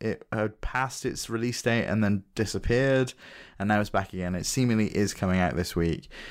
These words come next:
It's got, um, s-, I don't know, it's still not clear if it requires a Switch Online subscription,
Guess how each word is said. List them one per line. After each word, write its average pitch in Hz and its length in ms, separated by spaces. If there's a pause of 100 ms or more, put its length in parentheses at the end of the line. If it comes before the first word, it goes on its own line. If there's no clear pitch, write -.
(200)
It's 90 180
got, - 400
um, 92 560 (320)
s-, - 260 (160)
I 117 100
don't 143 200
know, 107 260
it's 120 120
still - 220
not 151 140
clear 147 220
if 143 100
it 120 60
requires 117 720
a 120 60
Switch - 260
Online 117 240
subscription, 143 640